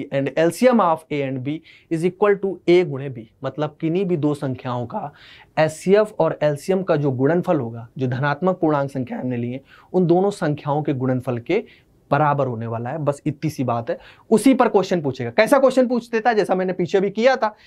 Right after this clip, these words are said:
कि ए, ये, ये और ये, एक पूछ देगा, तीन कोई मान देगा। कौन सी चार चीजें होती हैं? एचसीएफ़ होता है, एलसीएम होता है उन दोनों संख्याओं का,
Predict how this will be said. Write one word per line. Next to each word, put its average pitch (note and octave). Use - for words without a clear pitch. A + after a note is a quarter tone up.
कि A#3
ए, A#3+
ये, G#3+
ये G#3+
और D3+
ये, C3
एक A#3+
पूछ F#3
देगा, A#2+
तीन D#4
कोई D4+
मान C4
देगा। E3
कौन A3+
सी A#3
चार A3+
चीजें B3
होती B3
हैं? C4+
एचसीएफ़ B3+
होता B3
है, C4
एलसीएम G3+
होता A#3+
है A#3+
उन A#3+
दोनों A#3
संख्याओं G#3+
का, A#3